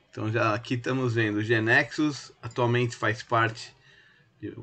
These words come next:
de uma, é uma empresa que faz parte de uma empresa maior chamada Globant.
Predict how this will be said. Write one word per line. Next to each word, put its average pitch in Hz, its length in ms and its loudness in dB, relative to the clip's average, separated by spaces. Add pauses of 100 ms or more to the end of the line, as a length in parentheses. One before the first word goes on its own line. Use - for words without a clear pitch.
de 107 140 -6
uma, 101 340 -4
é 113 60 -2
uma 117 120 2
empresa 175 760 6
que - 80 -20
faz 113 220 -6
parte 139 460 0
de - 60 -14 (460)
uma 110 140 -4
empresa 123 340 2
maior 143 260 4
chamada 127 380 -2
Globant. 160 560 2